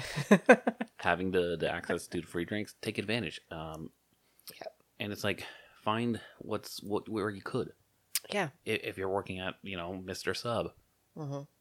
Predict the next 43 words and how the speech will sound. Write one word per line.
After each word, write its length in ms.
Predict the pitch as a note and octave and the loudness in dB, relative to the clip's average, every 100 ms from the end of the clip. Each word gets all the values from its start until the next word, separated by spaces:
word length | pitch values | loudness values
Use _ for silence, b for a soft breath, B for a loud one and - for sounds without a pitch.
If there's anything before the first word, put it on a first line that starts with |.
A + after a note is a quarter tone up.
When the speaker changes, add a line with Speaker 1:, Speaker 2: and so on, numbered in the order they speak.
| _ - | _ -6
Speaker 2:
have 200 | - G2+ | 0 0
a 40 | |
free 240 | G#2+ A#2+ A#2+ | 0 -2 0
sub. 280 | - C#3 F#2+ | 4 4 4
That's 200 | G2+ - | -2 -2
dinner 340 | F#2+ A2+ G#2+ | 0 2 4
every 220 | - G2 | 2 2
day. 220 | G#2+ G#2+ - | 2 2 2
I 80 | A2 | 2
don't 100 | C#3 | 2
know, 180 | G2+ A2 | 2 2
like, 280 | A#2 F#2+ - | 4 2 0
Speaker 1:
Exactly. 520 | C#3+ C3+ C3 - C3+ - | -6 -4 -4 -4 -10 -4
Speaker 2:
yeah. 160 | A2+ | 6
Speaker 1:
Or 100 | C#3+ | 10
if 140 | D3+ - | 8 10
you're 100 | E3 | 10
like 200 | E3 E3 | 10 8
me 180 | F#3+ C3+ | 2 2
and 80 | B2 | 2
you're 100 | B2 | 0
stuck 260 | - B2 | 2 0
in 60 | B2+ | 0
clothing 340 | - D3 C#3+ | 2 2 2
retail, 440 | A#2+ A#2 A#2+ A#2+ B2 b b b b _ _ - - - - | -4 -2 0 2 0 b b b b _ _ -10 -8 -8 4
buff 240 | - D#3 - | 12 12 12
up 200 | E3 E3 | 12 12
your 100 | F3 | 12
wardrobe 580 | E3 F#3 D3 C#3 A#2+ - - | 12 12 12 12 12 6 4
like 220 | - D3 D#3+ | 8 10 12
I'm 160 | D#3+ | 12
doing. 320 | D#3 C3+ A#2+ B2 | 10 8 6 6
I 120 | D3 | 10
had 200 | D3 D3 | 10 12
no 100 | D3+ | 8
clothing. 500 | D#3 D#3 C#3+ B2+ B2 | 10 8 8 6 2
I'm 240 | C3 C3+ C#3 | 2 2 8
Speaker 2:
Mm-hmm. 60 | |
Speaker 1:
buying 300 | D#3+ C#3 C#3 | 10 12 10
clothes 280 | C3+ C#3+ C#3 | 6 4 8
like 140 | C3+ | 6
crazy 320 | C3 C3+ B2+ B2 | 8 4 4 2
now 300 | A#2 A#2 | 0 0